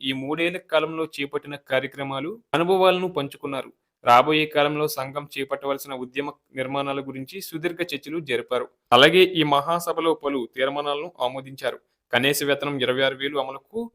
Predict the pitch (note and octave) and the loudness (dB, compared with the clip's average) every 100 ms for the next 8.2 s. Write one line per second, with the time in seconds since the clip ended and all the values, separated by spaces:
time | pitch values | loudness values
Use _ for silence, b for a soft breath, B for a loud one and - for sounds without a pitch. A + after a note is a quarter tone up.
0 | - G3 F3 D3+ E3 D#3 D#3 A3 A3+ D#3 | -4 -4 -2 -2 2 2 0 -4 -4 -2
1 | C#3+ D3+ D#3 D#3 D3+ C#3+ C3+ C#3 C#3+ C#3 | -2 -4 -10 -10 -8 -4 -4 -2 -4 -4
2 | D#3 A3+ A#3 D#3 G3 G3+ G3 F#3+ F3 C#3+ | -6 -8 2 4 6 4 2 0 2 2
3 | D3 D#3 D#3 D3+ A3 A#3 C#3 E3 C3+ C#3 | 4 0 -2 -4 -4 0 2 4 4 2
4 | C#3 C#3+ C#3 C#3 G#3 - B2 B2+ B2 B2+ | -4 -4 -4 -2 -4 -2 -6 -6 -12 -16
5 | B2 B2 _ _ _ A#2 C3 F3+ - D3 | -18 -20 _ _ _ 4 6 4 0 -2
6 | E3+ F#3 F#3 F3+ F#3 F3+ E3 F3 D3+ C#3+ | -2 0 2 0 -2 -4 -6 -8 -4 -4
7 | D#3 D3+ D3+ D3+ D3+ C#3+ - C#3 D3 C#3 | -6 -8 -4 0 0 -2 -14 -14 -8 -6
8 | C#3 B2+ | -6 -10